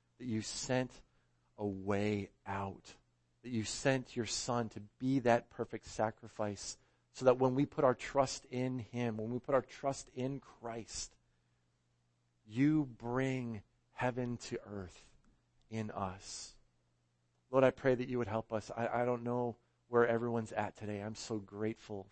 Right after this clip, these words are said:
for the gift you gave Terry and I yesterday. I pray that you give that same gift to every single person here. Number one, that they have a relationship with you. And number two, that they would, this weekend, as we kind of wrap up summer,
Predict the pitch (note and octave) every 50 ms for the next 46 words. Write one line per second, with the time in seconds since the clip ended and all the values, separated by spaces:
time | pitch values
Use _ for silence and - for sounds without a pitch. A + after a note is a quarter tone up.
0 | - - - G#2+ G#2 G2 - G2+ G2+ G2+ G#2+ A#2 A2+ - - _ - G#2+ G2 G2
1 | - G#2 G#2 G#2 G2+ - - - G#2 G#2 G#2+ G#2+ G#2 G#2 G#2 G2+ G2+ G2+ G2+ G2+
2 | G2+ - - - A2 G#2 G#2 G2+ F#2+ - _ _ _ _ _ _ _ - - -
3 | C#3 C3 A#2+ B2 C3 B2+ A#2+ A2 C3 C3 A#2 A#2 A#2+ - - - - - - C3+
4 | B2+ A#2+ B2 A#2+ A2 G#2+ G2+ G#2+ B2 A#2+ G#2+ - - - _ _ _ _ _ _
5 | _ _ - - - - C3+ C#3+ C3 B2 C3 A#2+ - - - C#3 C3 A#2+ A#2 G#2
6 | - - - B2+ B2 - - - A#2+ A#2 A2 G#2 - - - A#2 A2 G#2+ G#2 G2+
7 | G2+ _ _ _ _ _ _ _ _ - C#3 C3+ B2 A#2 A#2 C#3 C#3+ C3 A#2 G#2
8 | - A#2+ A2+ G2+ G#2+ A2+ G#2 A2 G#2+ G#2 G#2+ G2+ G#2+ A#2 A#2 - - A2+ G#2+ -
9 | G#2+ - - G2+ F#2+ - G2 G2 G2+ G2+ G2+ G2+ - - _ _ _ _ _ -
10 | - A#2+ C#3 C3+ B2+ B2 - - - D3 C3+ A#2+ A#2+ A2 - - A#2+ B2 B2+ A#2+
11 | A#2 A#2 A#2 A#2 A#2 A2+ - A2+ B2+ B2 - - - B2 B2 B2 A#2+ - B2 A#2
12 | A2+ A#2+ A2+ G#2+ G2+ G2+ A2+ A2+ G#2 - - A2+ G#2 G2 G2 G2 G#2+ A2+ A#2+ -
13 | - A2+ - - - - A#2 A2 G#2+ G#2 G2+ F#2